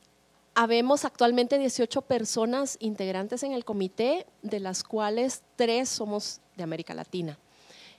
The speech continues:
Eh, está, pues, em, María Soledad Cisternas,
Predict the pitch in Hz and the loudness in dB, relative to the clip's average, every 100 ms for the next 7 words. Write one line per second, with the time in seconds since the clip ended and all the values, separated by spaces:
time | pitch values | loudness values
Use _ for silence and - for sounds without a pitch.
0 | - 180 170 165 - 175 175 202 190 - | -10 -6 -4 -4 -4 -6 -4 -4 -4 -6
1 | - 180 170 160 156 147 143 - - 180 | -6 -4 -2 -2 -4 -6 -10 -14 -8 -4
2 | 170 185 233 220 180 - 214 - 214 214 | 0 0 0 0 0 -2 -6 0 0 2
3 | 240 247 - | 0 -2 -8